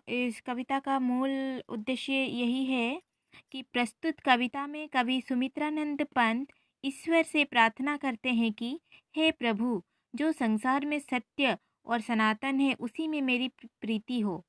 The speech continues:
नश्वर और क्षणभंगुर वस्तुओं में मेरी आसक्ति न हो। मुझे विश्वास है, इसी से मुझे जीवन में शक्ति मिल सकेगी और मानवता के परित्राण के लिए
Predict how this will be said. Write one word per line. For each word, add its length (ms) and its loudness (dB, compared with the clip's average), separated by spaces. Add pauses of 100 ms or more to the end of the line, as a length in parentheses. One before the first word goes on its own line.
(640)
नश्वर 680 2
और 220 2
क्षणभंगुर 1040 0 (800)
वस्तुओं 440 0
में 200 2
मेरी 400 2 (240)
आसक्ति 560 -4
न 100 0
हो। 420 -2 (300)
मुझे 240 2
विश्वास 560 0
है, 240 2 (240)
इसी 300 2
से 120 2
मुझे 320 2
जीवन 380 2
में 200 2
शक्ति 420 -6
मिल 240 0
सकेगी 640 -4 (340)
और 240 0
मानवता 580 -2
के 160 -2
परित्राण 680 -2
के 120 0
लिए 300 2